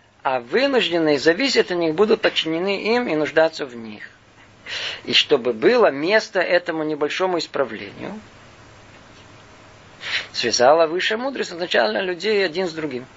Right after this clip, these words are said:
М? Для того, чтобы можно было по блату попасть в зал, нужно быть дружн-, дружным, нужно иметь родственников, нужно, чтобы у нас была сообщность, отношения между людьми, чтобы она была. Просто так человек не пойдет на улицу искать: «Бой, иди, заходи»,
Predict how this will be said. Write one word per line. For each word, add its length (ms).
М? 140
Для 140
того, 240
чтобы 320
можно 280
было 280
по 160
блату 380
попасть 640
в 40
зал, 360
нужно 320
быть 240
дружн-, 520
дружным, 520
нужно 260
иметь 200
родственников, 720
нужно, 280
чтобы 280
у 20
нас 180
была 260
сообщность, 800
отношения 480
между 280
людьми, 300
чтобы 280
она 380
была. 360
Просто 300
так 280
человек 360
не 80
пойдет 380
на 100
улицу 260
искать: 300
«Бой, 220
иди, 140
заходи», 420